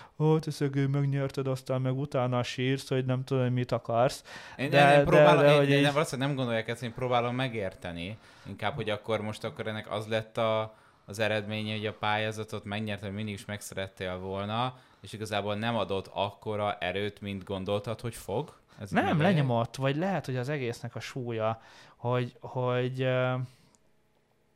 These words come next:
Speaker 1: hogy ezt a Control Tünde mondta, nemrég hallgattam egy podcastet tőle, amikor ő megnyerte a Fearless Awardot, és az év legjobb esküvő fotósának választották, akkor azt mondták neki a többi fotós, hogy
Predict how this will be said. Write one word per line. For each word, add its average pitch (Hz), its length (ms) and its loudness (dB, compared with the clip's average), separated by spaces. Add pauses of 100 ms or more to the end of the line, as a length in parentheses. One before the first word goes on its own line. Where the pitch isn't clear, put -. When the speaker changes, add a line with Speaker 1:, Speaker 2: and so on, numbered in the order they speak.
(580)
Speaker 1:
hogy 139 360 -8 (800)
ezt - 320 -8
a - 40 -8
Control 151 440 0
Tünde 127 360 -4
mondta, 117 400 -4
nemrég 117 380 -6
hallgattam 117 480 -4
egy 107 60 -6
podcastet - 540 -10
tőle, - 460 -6 (320)
amikor 127 360 -4
ő 123 60 0
megnyerte 117 640 -4
a 110 80 -4
Fearless 117 500 -6
Awardot, 123 340 -4
és 117 120 -12
az 120 100 -10
év 147 140 0
legjobb 127 300 -2
esküvő 120 320 -6
fotósának 120 640 -10
választották, - 580 -6
akkor - 200 -8
azt 214 160 -4
mondták 123 340 -8
neki 127 340 -10 (440)
a - 60 -20
többi 139 260 -2
fotós, 226 540 -2
hogy 214 240 -6